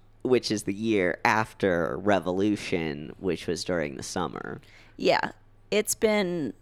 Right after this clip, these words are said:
Speaker 2: a hell of a year. It's been the worst fucking year. It's been personally a shit, like, week for me in, like, a shit year. And I know
Speaker 1: Yeah.
Speaker 2: that's the energy we're bringing into our comedy podcast,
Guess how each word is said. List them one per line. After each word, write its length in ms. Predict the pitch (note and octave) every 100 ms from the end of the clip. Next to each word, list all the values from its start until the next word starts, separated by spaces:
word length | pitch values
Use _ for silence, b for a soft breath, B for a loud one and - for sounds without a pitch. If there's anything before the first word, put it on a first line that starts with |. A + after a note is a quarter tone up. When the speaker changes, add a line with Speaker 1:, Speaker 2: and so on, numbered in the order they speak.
| -
Speaker 2:
a 140 | B2+
hell 260 | F#3+ F3+ C#3+
of 120 | G2
a 80 | -
year. 380 | G2+ E2+ - -
It's 160 | G3+ -
been 200 | A#3 C4
the 140 | C#4+ -
worst 440 | - D3+ F3+ -
fucking 420 | - - - - D2
year. 400 | D2+ F#2 A3+ -
It's 180 | G#3+ -
been 360 | G3+ F#3+ F#3+
personally 800 | - C#4 D#4 - F#3+ E3+ C#3+ A#2+ -
a 80 | F3
shit, 400 | - G3+ F3 - - -
like, 320 | E3 A2+ - b b b b
week 540 | - F3 F#3 - - -
for 200 | - A#3+
me 420 | A#3 A#3 B3 C#4 -
in, 200 | - F#2+
like, 160 | D2 -
a 60 |
shit 380 | E3+ - F3 -
year. 460 | F3 E3 F#3+ C4 C#4
And 160 | - G#3+
I 60 |
know 140 | A#3+ D4
Speaker 1:
Yeah. 60 |
Speaker 2:
that's 220 | D4 -
the 140 | - F3
energy 360 | F#3+ F#3+ F#3
we're 100 | E3+ D#3+
bringing 320 | E3 E3 E3
into 360 | E3 E3 -
our 180 | C3 G#2
comedy 460 | - G3 B3 - -
podcast, 760 | - - - - - - -